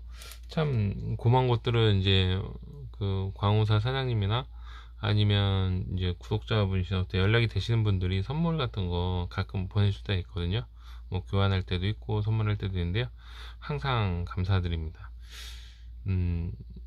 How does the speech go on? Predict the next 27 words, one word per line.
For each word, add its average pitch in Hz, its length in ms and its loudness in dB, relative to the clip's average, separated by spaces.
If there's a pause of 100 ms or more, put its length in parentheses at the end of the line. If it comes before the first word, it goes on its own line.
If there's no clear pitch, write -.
(960)
굉장히 107 480 4
그 95 160 -2
한국 139 260 0
사람들은 101 380 0
정이, 95 560 2 (320)
예, 90 60 -4
많은 85 320 -2
것 98 100 0
같아요. 85 480 -8
그래서 92 260 -4
그 - 60 -8
정을 92 300 -2
나누고 87 480 -2 (580)
하는 131 220 -4
것들, 90 340 -4
이제 87 140 -2
모임에서 98 520 4
서로 123 400 -4 (480)
이제 92 220 -4 (400)
뭐 101 180 0
시키지도 165 520 -2
않아도 113 520 0 (600)
자기가 95 600 2
여분 95 260 4
있는 90 160 2
것들 90 240 -2
나눠, 87 360 0